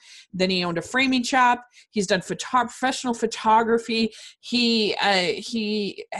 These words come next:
developed a s-, a software at one point, which was <laughs> really random, for teaching English to, uh, and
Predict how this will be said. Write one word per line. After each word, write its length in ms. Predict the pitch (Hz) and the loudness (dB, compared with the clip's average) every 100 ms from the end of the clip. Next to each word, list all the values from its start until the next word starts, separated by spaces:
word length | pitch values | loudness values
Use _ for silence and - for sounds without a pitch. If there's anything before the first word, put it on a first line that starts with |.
| 208 | -10
developed 640 | 185 190 220 214 214 - - | -4 0 2 2 0 -8 -8
a 40 | - | -10
s-, 280 | - - - | -8 -10 -8
a 100 | 147 | -8
software 720 | - - 208 254 - 269 277 262 | -4 2 2 2 -2 0 2 2
at 40 | |
one 160 | 247 254 | 0 -2
point, 440 | - 277 285 - _ _ - _ | -2 0 0 -4 _ _ -20 _
which 160 | 190 208 | -8 -4
was 180 | 190 - | -4 -4
<laughs> 100 | 254 | 0
really 140 | 208 | 2
random, 460 | 226 208 226 247 240 | 2 0 0 -4 -2
for 180 | 220 190 | 0 0
teaching 420 | - 214 214 196 | -2 -4 -2 -2
English 600 | 180 202 226 269 320 - | -4 -2 0 0 -2 -8
to, 380 | - 214 214 202 - - _ _ - | -4 2 2 2 -2 -20 _ _ -2
uh, 460 | 185 175 165 165 - - _ _ | 0 2 0 -2 -6 -12 _ _
and 400 | 202 202 202 196 | 0 2 2 0